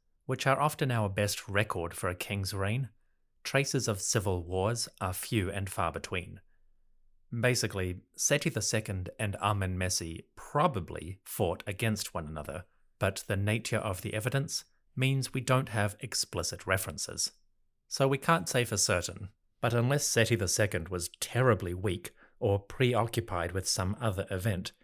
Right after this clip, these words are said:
it's hard to imagine him allowing Amen Messi to march with such brazenness. Whatever his response, the rebellion gained success,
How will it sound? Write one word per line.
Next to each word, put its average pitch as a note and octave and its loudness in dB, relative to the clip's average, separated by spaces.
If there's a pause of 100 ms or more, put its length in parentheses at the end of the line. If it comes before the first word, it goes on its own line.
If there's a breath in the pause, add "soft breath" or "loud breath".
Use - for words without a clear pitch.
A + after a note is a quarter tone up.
(180)
it's - -4
hard C#3 6
to B2 6
imagine G#2+ 6
him F#2 -2
allowing F#2+ 2
Amen G#2 2
Messi G2+ 2 (220 soft breath)
to G2+ 0
march G#2 4
with B2+ 0
such - -2
brazenness. F2+ 0 (460)
Whatever F3 6
his C3+ 4
response, G2 0
the A2+ 4
rebellion G#2+ 4
gained A2+ 4
success, - 0